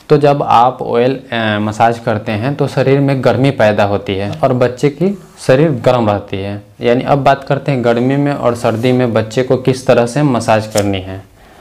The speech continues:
आप सर्दियों में बच्चे को नहलाने के पन्द्रह मिनट के बाद मसाज करें। अब बात करते हैं गर्मियों में,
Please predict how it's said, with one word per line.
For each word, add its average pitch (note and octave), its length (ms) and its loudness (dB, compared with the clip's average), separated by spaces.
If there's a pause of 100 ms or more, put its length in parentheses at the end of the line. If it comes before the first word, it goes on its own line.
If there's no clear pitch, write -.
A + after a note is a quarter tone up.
(440)
आप C3 200 4
सर्दियों C3 480 2
में C#3+ 220 0
बच्चे A#2+ 320 0
को C3+ 160 -2
नहलाने A#2+ 640 0
के C3 180 -2
पन्द्रह A2+ 420 2
मिनट B2 380 0
के D3 100 2
बाद A2+ 320 4
मसाज A2 480 0 (360)
करें। G2 320 0 (340)
अब C#3 100 4
बात C#3 220 2
करते C#3 260 2
हैं C3 120 2
गर्मियों A#2 380 2
में, G#2 220 -4